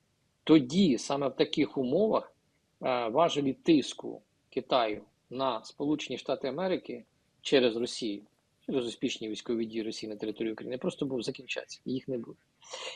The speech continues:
І добре, що сьогодні Ентоні Блінкен, вже вкотре, да, підтвердив в Кишиневі, спочатку говорив про те, що ми не заперечуємо,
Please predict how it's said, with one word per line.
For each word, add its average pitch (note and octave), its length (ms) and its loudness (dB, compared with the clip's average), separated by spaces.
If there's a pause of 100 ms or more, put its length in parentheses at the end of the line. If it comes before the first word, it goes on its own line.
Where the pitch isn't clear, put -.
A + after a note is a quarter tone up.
І D3+ 120 6
добре, C3 400 10
що C3+ 240 -2
сьогодні C#3+ 680 -2
Ентоні A#2 300 -6
Блінкен, A2+ 480 -4
вже A2 120 -4
вкотре, G#2 460 2
да, B2 260 0 (120)
підтвердив G#2+ 480 -2
в - 40 -16
Кишиневі, - 440 -2
спочатку - 500 -6
говорив A#2+ 260 0
про - 120 -6
те, A2 160 -2
що - 160 -8
ми A2+ 80 -8
не A2+ 80 -6
заперечуємо, A2+ 600 -4